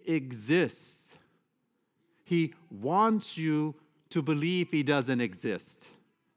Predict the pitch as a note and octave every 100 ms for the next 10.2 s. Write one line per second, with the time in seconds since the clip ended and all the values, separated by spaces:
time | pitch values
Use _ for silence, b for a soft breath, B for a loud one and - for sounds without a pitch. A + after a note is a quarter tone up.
0 | _ _ _ _ _ _ _ _ _ _
1 | B2 C#3 C#3+ C#3+ B2+ D#2 - - - _
2 | _ _ _ - A#2 D#3 C#3 C#3+ - C#3+
3 | C3+ B2+ C3 A#2 C#3 D#3+ - E3+ D#3+ D#3
4 | C#3 C#3 - C3+ C3 B B A#2+ A#2 C#3
5 | C#3 C#3 C#3+ D#3 E3 C#3 C#3 A#2 F2 E2
6 | D#2+ D#2 _ _ _ _ _ _ _ _
7 | _ _ _ _ _ - C3 A2 G#2 C#3
8 | D3 - - - b b b b _ _
9 | _ _ _ _ - E3 F3 F3+ D#3+ D#3
10 | D#3+